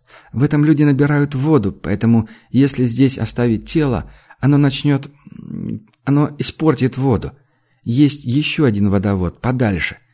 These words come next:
и тела сбрасывают в него». А, — протянула девочка и, решительно нахмурившись, двинулась вперёд.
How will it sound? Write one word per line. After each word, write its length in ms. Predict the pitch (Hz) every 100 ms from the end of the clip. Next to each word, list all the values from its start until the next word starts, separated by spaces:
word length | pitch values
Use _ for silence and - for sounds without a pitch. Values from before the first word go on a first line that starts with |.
| _ _
и 100 | 139
тела 460 | 135 131 139 131 -
сбрасывают 640 | 127 120 123 104 117 110
в 80 | 104
него». 360 | 113 90 85 - _ _ _ _ _ _ -
А, — 440 | 139 135 147 165 139 - _ _ _ -
протянула 480 | 98 120 120 113
девочка 540 | 101 131 135 123 120 - - _ -
и, 140 | 123
решительно 540 | 117 110 151 147 131
нахмурившись, 800 | 127 117 127 143 135 123 143 - -
двинулась 560 | 104 120 127 117 113 107
вперёд. 400 | 117 98 80